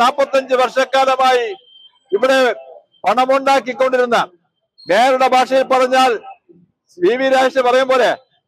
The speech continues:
കറവപ്പശുവായി ഉപയോഗിച്ചിരുന്ന ഈ കോർപ്പറേഷൻ ഇപ്പോൾ അത് കയ്യിൽ നിന്ന് മാറിയപ്പോൾ, ഞാൻ ശരിക്കും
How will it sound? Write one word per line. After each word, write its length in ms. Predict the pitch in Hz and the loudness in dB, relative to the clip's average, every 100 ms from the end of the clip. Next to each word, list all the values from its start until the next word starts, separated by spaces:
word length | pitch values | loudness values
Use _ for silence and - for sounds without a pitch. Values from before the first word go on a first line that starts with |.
| - | -4
കറവപ്പശുവായി 920 | 202 262 277 277 254 269 262 262 254 233 180 - - 156 | -2 0 -2 -2 -2 0 2 2 2 -2 -8 -16 -12 -2
ഉപയോഗിച്ചിരുന്ന 640 | 240 269 269 262 262 254 254 | 2 2 0 -2 -2 0 0
ഈ 20 | - | 0
കോർപ്പറേഷൻ 560 | 226 240 262 269 240 214 - - - _ - - _ 175 | 0 0 0 -2 0 -4 -6 -20 -20 _ -20 -20 _ -4
ഇപ്പോൾ 240 | 226 269 269 262 | -2 0 0 0
അത് 80 | 254 - | -2 0
കയ്യിൽ 200 | 233 262 | 0 0
നിന്ന് 140 | 269 247 | -2 0
മാറിയപ്പോൾ, 480 | 240 262 254 254 196 - - - _ _ - | 2 2 0 0 -2 -4 -14 -20 _ _ -2
ഞാൻ 120 | 240 - | -2 0
ശരിക്കും 400 | 226 269 285 | -2 0 -2